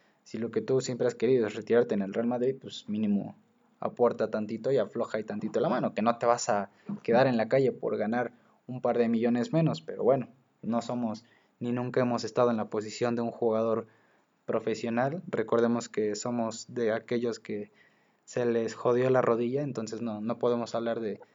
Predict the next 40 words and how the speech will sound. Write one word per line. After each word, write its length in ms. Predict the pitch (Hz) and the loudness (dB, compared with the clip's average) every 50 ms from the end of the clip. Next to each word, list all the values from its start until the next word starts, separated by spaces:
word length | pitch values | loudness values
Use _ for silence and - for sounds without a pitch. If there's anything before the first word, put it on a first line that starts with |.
| _ _ _ - | _ _ _ -6
desde 180 | 123 117 117 123 | -4 -2 -2 -2
el 80 | 113 | -4
punto 240 | - 127 127 123 127 | -4 -6 -4 -4 -2
de 60 | 117 | -2
vista 180 | 117 - - - | -4 -4 -4 -6
del 80 | 214 | -6
jugador, 300 | - - 117 107 104 104 - _ _ _ _ - | -6 -6 -4 -4 -4 -6 -8 _ _ _ _ 2
pero 120 | 123 123 | 4 6
al 60 | 131 | 6
menos 220 | 151 170 180 185 156 | 6 6 6 6 6
desde 180 | 151 120 117 | 4 4 2
el 80 | 117 104 | -2 -2
punto 220 | - 131 135 151 | -4 -2 0 2
de 40 | 123 | 2
vista 180 | 123 - - 123 | 2 0 -2 -2
del 80 | 113 | 0
Real 140 | 110 127 123 | 2 0 2
Madrid 300 | 117 107 110 120 135 131 | 2 2 2 0 0 2
lo 120 | 120 113 | 4 4
vemos 260 | 107 110 113 113 113 104 | 4 4 2 2 -2 -4
así. 240 | 92 - - 87 | -6 -6 -6 -6
O 40 | 95 | -6
sea, 160 | - - 104 | -6 -6 -8
si 140 | 101 - 113 | -6 -6 -6
tú 140 | - - - | -2 -2 0
tuvieras 360 | 135 - 139 135 131 135 123 | 2 4 4 4 4 4 2
la 60 | 123 | 0
oportunidad 640 | 107 - 110 101 - 107 104 104 110 110 107 107 101 - - _ _ _ _ _ _ _ _ _ - | -2 -2 -2 -4 -2 -2 -4 -2 -2 0 -2 -2 -2 -6 -14 _ _ _ _ _ _ _ _ _ -10
de, 540 | - 113 117 113 110 107 107 104 101 98 - - | -4 0 4 4 6 6 6 4 4 2 -2 -2
de, 220 | - 117 113 - - _ - | -2 -2 -2 -4 -10 _ -10
de 440 | 127 120 117 117 107 107 107 107 101 | -2 0 2 4 4 4 4 4 2
analizar 640 | 107 117 120 117 113 113 110 - - 123 120 113 | 2 2 0 0 0 -2 -2 0 0 0 2 2
el, 380 | 110 104 104 104 98 - - - - - _ _ _ _ _ _ _ | 0 -2 -2 -2 -4 -6 -8 -14 -18 -20 _ _ _ _ _ _ _
el 120 | - 113 107 | -8 -8 -6
futuro 320 | - 123 120 123 147 156 151 | -4 -2 4 8 10 10 10
del 100 | 131 127 | 10 10
Real 140 | 135 139 | 8 6
Madrid 280 | 135 131 123 131 131 131 | 6 6 4 2 2 2
con 180 | - - 120 110 | 2 -2 0 2
Mbappé 480 | 104 104 101 - - 120 120 113 - | 2 0 2 8 8 8 8 8 4